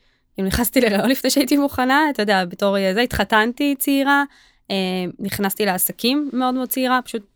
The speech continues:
קניתי את הבית, ב-, כאילו לפני, אתה יודע, תמיד, תמיד, תמיד עשיתי דברים, ותמיד היה בסדר, תמיד הסתדרתי, ומה שזה גרם לי, קודם כל החוסן הנפשי שלי התחזק, והאמונה בעצמי, והחוזק, והפנימי הזה, כאילו היכולות האלה שאני אומרת לעצמי, "וואו,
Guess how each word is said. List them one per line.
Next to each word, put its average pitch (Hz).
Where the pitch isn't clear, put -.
קניתי 214
את 220
הבית, 226
ב-, 226
כאילו 247
לפני, 240
אתה -
יודע, 330
תמיד, 277
תמיד, 247
תמיד 240
עשיתי 226
דברים, 196
ותמיד 302
היה 240
בסדר, 185
תמיד 233
הסתדרתי, 185
ומה 180
שזה 208
גרם 190
לי, 285
קודם 240
כל 233
החוסן 196
הנפשי 185
שלי 185
התחזק, 180
והאמונה 185
בעצמי, 185
והחוזק, 185
והפנימי 185
הזה, 208
כאילו 180
היכולות 190
האלה 226
שאני 180
אומרת 190
לעצמי, 190
"וואו, 185